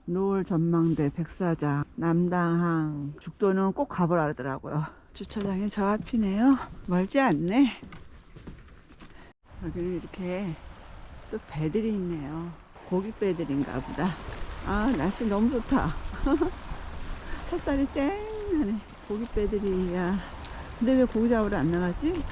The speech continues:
저쪽에는 물이 빠지고 이쪽에는 물이 들어오나 보다. 반대로.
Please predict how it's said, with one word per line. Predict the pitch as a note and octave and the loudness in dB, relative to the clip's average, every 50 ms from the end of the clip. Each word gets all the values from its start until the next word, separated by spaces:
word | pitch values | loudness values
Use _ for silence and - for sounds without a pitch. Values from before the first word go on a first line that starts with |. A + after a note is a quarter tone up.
| - - - - - - | -8 -10 -10 -12 -10 -6
저쪽에는 | - - F3 - - A#3 C4 C#4 C#4 C#4 C4 B3+ A#3 G3+ | 0 2 2 4 6 6 6 8 8 8 8 6 6 4
물이 | F#3 G3 A3 B3 | 4 2 0 0
빠지고 | - - C4+ C4 C#4 C#4 C4+ | 0 2 6 6 6 8 6
이쪽에는 | F#3 E3+ E3 - A#3+ B3 C4+ C#4+ B3 B3 A3 G3 | 6 4 4 6 8 8 10 10 8 8 6 6
물이 | D#3+ E3 F3+ F3 | 6 4 4 4
들어오나 | - D#3+ D3+ D3 C#3+ B2+ A#2 - | 4 4 4 6 6 6 4 4
보다. | - - - D#3+ D3 F#3+ D#3 C#3 - - - - - - - | 2 0 2 4 4 4 4 2 2 0 -2 -10 -10 -8 -4
반대로. | F3+ E3 E3+ E3 F#3 F3+ D3+ C#3+ C#3+ | -4 -2 -2 0 0 0 0 -2 -4